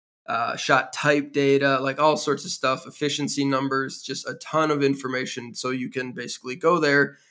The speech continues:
The point is to, to provide a space where a Michigan State fan can go, can really learn about their team beyond sort of narrative stuff. Like,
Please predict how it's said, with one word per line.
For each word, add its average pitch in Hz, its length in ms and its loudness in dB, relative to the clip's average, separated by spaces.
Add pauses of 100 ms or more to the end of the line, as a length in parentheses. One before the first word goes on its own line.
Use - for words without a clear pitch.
(340)
The 160 120 0
point 240 280 6
is 220 160 4
to, 156 240 2
to 139 120 -6
provide 147 340 2
a 143 80 4
space 139 420 2
where 131 160 2
a 123 40 -2
Michigan 139 380 -2
State 127 280 -4
fan 127 240 -2
can 151 140 -12
go, 151 340 2
can 131 220 -4
really 147 260 4
learn 135 600 4
about 127 340 -2
their 147 140 -6
team 151 340 -4
beyond 135 420 0
sort 131 180 0
of 127 140 -6
narrative 139 480 -6
stuff. 180 360 -4 (140)
Like, 139 260 -10